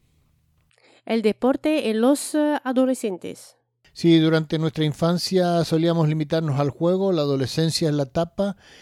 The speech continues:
Speaker 2: en la que puede comenzar a despuntar nuestro interés por el deporte. El entrenamiento de fuerza, como decíamos, es importante en esta etapa, ya que contribuye tanto al desarrollo físico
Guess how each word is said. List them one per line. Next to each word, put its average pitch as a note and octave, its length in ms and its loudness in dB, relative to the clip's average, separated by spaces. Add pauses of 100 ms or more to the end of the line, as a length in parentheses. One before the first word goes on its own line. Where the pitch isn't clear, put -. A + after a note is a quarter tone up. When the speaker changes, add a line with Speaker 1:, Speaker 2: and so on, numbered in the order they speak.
(200)
Speaker 2:
en D3+ 180 2
la C3+ 160 0
que C#3 140 -4
puede D3+ 340 0
comenzar D3 720 -2
a C#3 80 -2
despuntar C3 640 -2
nuestro C3 260 -4
interés B2 300 -4
por C3 160 -6
el B2+ 100 -2
deporte. D3 440 -2 (500)
El C#3+ 140 0
entrenamiento D3 500 0
de D3 100 6
fuerza, D#3 540 0
como C3+ 220 -4
decíamos, D3 420 0
es D3 40 2
importante C#3 520 -2
en C#3 60 0
esta C#3+ 180 -4
etapa, D3+ 300 -2
ya D3+ 160 0
que D#3 120 -6
contribuye D3+ 520 0
tanto D#3 320 -2
al C#3 80 -2
desarrollo C#3+ 500 0
físico G3+ 640 -2